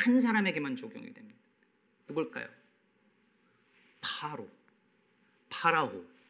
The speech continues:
즉 바로 왕이죠. 파라오만 신의 형상을 가진 존재예요. 나머지 인간들은 다 그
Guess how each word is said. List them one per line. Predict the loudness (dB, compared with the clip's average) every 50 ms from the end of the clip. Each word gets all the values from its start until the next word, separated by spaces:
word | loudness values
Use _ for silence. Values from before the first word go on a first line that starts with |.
| _ _ _ _ _ _ _
즉 | -6 -4 -4 -4 -4
바로 | -2 2 2 4 4 4 2 0
왕이죠. | 0 -2 -4 -10 -14 -16 -18 -20 -20 _ _ _ _ _ _ _ _ _ _ _ _ -20 -20 -20 -20 -20 -20 -12 _
파라오만 | -4 4 8 10 12 12 12 12 12 10 10 10 10 10 8 6
신의 | 6 6 8 10 10 12 12
형상을 | 10 8 6 4 2 0 0 0 2
가진 | 0 0 0 -4 -6
존재예요. | -6 -6 -8 -10 -10 -12 -14 -16 -20 _ _ _ _ _ _ _ _ _ _ _ _ _ _ _ _ _ _ _ _ _ _ _ _ _ _ _ -18 -16 -14 -12 0
나머지 | 4 6 8 10 12 10 10 10 8
인간들은 | 6 6 6 4 2 2 0 -2 -2 2
다 | 4 6 6 6 4 2 -4 -12 -20 -20 _ _ -2
그 | 2 4 6 8 8 6 4 2 -4